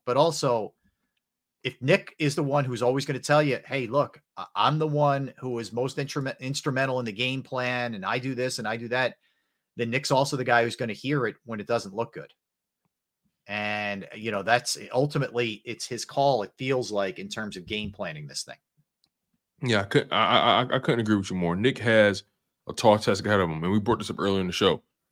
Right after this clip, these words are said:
Speaker 2: We're gonna find out just, we're gonna find out just who Nick Sirianni is, um, as a head coach, um, heading into this matchup.
Speaker 1: Now, the million dollar question too is, do they, do they find religion here and start,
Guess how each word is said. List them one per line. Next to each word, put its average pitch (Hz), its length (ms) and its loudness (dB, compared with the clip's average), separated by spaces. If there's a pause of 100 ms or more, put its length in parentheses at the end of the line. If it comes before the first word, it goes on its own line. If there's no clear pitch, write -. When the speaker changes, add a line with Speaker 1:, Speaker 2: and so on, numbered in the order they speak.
(120)
Speaker 2:
We're 110 100 2
gonna 104 140 2
find 110 280 6
out 90 100 4
just, 113 220 -2
we're 104 260 -6
gonna 107 160 0
find 98 220 2
out 87 100 0
just 120 240 0
who 123 140 -2
Nick 113 140 -4
Sirianni 101 520 2
is, 90 400 -2 (400)
um, 90 160 -2
as 98 160 2
a 98 60 -2
head 98 240 2
coach, - 400 2 (360)
um, 92 120 -4
heading 98 180 0
into 92 140 -4
this 87 100 -4
matchup. 90 380 -2 (1400)
Speaker 1:
Now, 139 220 8
the 131 100 0
million 160 360 4
dollar 131 260 6
question 117 440 0
too 127 320 0
is, 87 220 -8
do 113 180 -8
they, 110 200 -2
do 110 300 -8
they 104 120 -2
find 131 360 0
religion 113 480 -4
here 117 260 -2
and 104 220 -8
start, 98 420 0